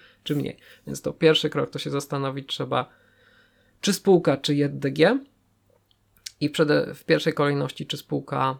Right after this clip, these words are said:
z o o, no bo spółka akcyjna to w ogóle nie ma sensu, chociażby z racji na wymogi co do kapitału, mm, zakładowego. Jakbyście mieli potrzebę spółki akcyjnej, to już dawno byście ją mieli, byście byli takim większym raczej podatnikiem, to więc w ogóle nie ten mindset, nie to miejsce w życiu.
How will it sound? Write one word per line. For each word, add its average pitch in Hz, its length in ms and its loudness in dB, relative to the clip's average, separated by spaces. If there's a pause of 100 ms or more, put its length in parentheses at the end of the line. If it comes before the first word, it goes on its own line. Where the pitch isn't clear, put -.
(140)
z 139 140 -4
o 143 60 4
o, 139 60 0
no 135 100 -2
bo 127 80 -6
spółka 139 300 -6
akcyjna 135 340 -4
to 135 100 -10
w 131 40 -12
ogóle 131 160 -8
nie 131 100 -6
ma 127 100 -8
sensu, 131 320 -8
chociażby 135 420 -10
z 127 80 -10
racji 139 340 -8
na 135 220 -8
wymogi 135 340 -4
co - 100 -8
do 135 120 -8
kapitału, 131 720 -4
mm, 131 360 -10
zakładowego. 147 640 0
Jakbyście 139 460 -2 (400)
mieli 143 240 -4
potrzebę 139 360 -6
spółki 135 320 -8
akcyjnej, 139 400 -4
to 135 80 -10
już - 80 -20
dawno 139 260 -4
byście 135 240 -8
ją 127 80 -4
mieli, 127 340 -6
byście 131 260 -12
byli 123 220 -10
takim 127 360 -12
większym 143 360 -4
raczej 135 240 -10
podatnikiem, 143 600 -10
to 143 100 -16
więc - 460 -16 (140)
w 131 220 -14
ogóle 135 280 -2 (160)
nie 139 140 2
ten 139 280 -2
mindset, 165 420 -4 (200)
nie 135 140 -6
to 135 100 -12
miejsce 139 340 -6
w 151 40 -8
życiu. 170 360 -4